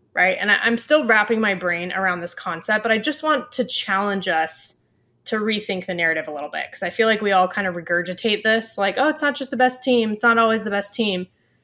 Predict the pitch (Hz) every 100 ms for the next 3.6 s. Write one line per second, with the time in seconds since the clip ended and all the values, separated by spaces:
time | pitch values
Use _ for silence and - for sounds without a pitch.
0 | _ _ _ - 330 339 330 320 226 185
1 | 175 156 156 156 180 - 202 214 202 202
2 | 233 226 220 - 220 208 180 - _ _
3 | 190 196 - - - -